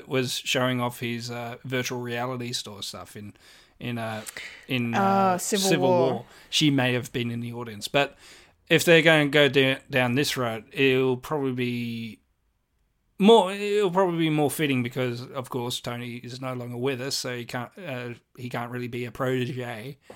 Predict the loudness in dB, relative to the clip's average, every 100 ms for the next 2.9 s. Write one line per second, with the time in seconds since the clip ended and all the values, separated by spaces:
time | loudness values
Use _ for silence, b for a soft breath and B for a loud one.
0 | B B B B -6 -6 -6 -6 -6 -8
1 | _ -2 0 0 -2 -2 0 2 0 B
2 | B B B _ 2 4 4 2